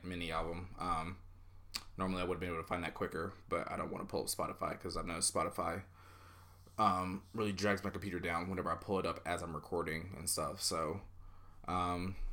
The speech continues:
so yeah. And then after The Velvet, we'll be doing Russian Roulette, Rookie, Red Summer, Perfect Velvet, and so on and so forth. Um, so yeah, this week we'll be doing The Velvet.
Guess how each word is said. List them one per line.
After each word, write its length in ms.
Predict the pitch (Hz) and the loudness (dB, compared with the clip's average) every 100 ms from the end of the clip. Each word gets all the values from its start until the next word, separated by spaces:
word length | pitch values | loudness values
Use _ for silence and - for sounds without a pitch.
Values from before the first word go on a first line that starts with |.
| - - | -2 -2
so 120 | - 104 | 4 6
yeah. 180 | 87 95 - - - - - - | 6 2 -4 -16 -18 -18 -20 -6
And 200 | - 101 | 2 6
then 360 | 98 95 92 92 | 6 6 4 2
after 300 | 90 101 95 | 2 4 4
The 80 | 90 | 6
Velvet, 380 | 98 98 95 87 | 6 6 6 4
we'll 120 | 92 | 4
be 80 | 92 | 2
doing 240 | 92 87 | 2 2
Russian 280 | 85 - 87 | 0 0 0
Roulette, 380 | 85 90 90 85 | 2 4 4 2
Rookie, 500 | 90 - 85 82 85 | -2 0 0 0 -2
Red 220 | 80 82 | -2 0
Summer, 300 | - 82 82 | 0 0 0
Perfect 280 | 87 82 - | 0 -2 0
Velvet, 480 | 80 78 80 71 - | 0 2 0 -2 -6
and 240 | 80 80 | -6 0
so 140 | - | 0
on 80 | 76 | 2
and 80 | 78 | 0
so 80 | - | -2
forth. 320 | - - - - - - - | -2 -2 -2 -4 -6 -2 8
Um, 500 | 101 92 90 95 - - - - - - - - - - - - - | 10 10 6 0 -4 -14 -14 -12 -10 -10 -8 -10 -10 -16 -14 -14 0
so 120 | - | 6
yeah, 200 | 113 92 | 6 6
this 140 | 95 - | 4 4
week 120 | 104 | 6
we'll 120 | 110 | 6
be 100 | 107 | 6
doing 220 | 101 101 | 6 6
The 80 | 95 | 4
Velvet. 560 | 80 95 101 113 - | 4 4 8 8 8